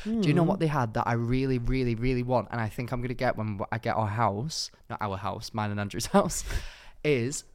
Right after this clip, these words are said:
Speaker 1: them, like,
Speaker 2: Sylvanian families.
Speaker 1: no, them,
Speaker 2: Oh.
Speaker 1: like, cars that you can actually drive around in. Them, like,
Speaker 2: Oh,
Speaker 1: kid cars.
Speaker 2: are you sure you weren't at a car showroom?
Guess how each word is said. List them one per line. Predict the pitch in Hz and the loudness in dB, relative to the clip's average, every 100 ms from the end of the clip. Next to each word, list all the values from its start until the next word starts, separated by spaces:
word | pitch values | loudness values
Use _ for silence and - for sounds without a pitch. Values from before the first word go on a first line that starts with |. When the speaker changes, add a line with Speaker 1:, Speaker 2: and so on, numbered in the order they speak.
| - - - | -20 -20 -2
Speaker 1:
them, | 147 139 | 2 4
like, | 135 127 | 2 2
Speaker 2:
Sylvanian | 123 | -2
families. | 117 117 107 95 95 - | -2 -2 0 -2 -4 -2
Speaker 1:
no, | 147 170 156 | 4 8 8
them, | 135 147 | 6 2
Speaker 2:
Oh. | 147 147 | 4 2
Speaker 1:
like, | - - - | 2 0 0
cars | - 151 139 147 180 | 0 2 4 2 0
that | - | -2
you | 143 | -4
can | 147 - | -4 -4
actually | 147 - 131 | -4 -4 -2
drive | 131 123 | 0 0
around | 120 120 117 107 | 0 0 0 0
in. | 104 143 196 - - - | -2 -4 -8 -14 -10 0
Them, | 156 | 4
like, | 143 | 4
Speaker 2:
Oh, | 131 | 4
Speaker 1:
kid | 127 147 - | 2 0 0
cars. | 143 127 139 | 0 2 2
Speaker 2:
are | 143 | 0
you | |
sure | 143 156 | -2 -2
you | 143 | 0
weren't | 143 131 | 0 0
at | 131 | -2
a | |
car | 127 143 127 | -2 -2 -2
showroom? | 117 92 92 95 | -4 -6 -4 -6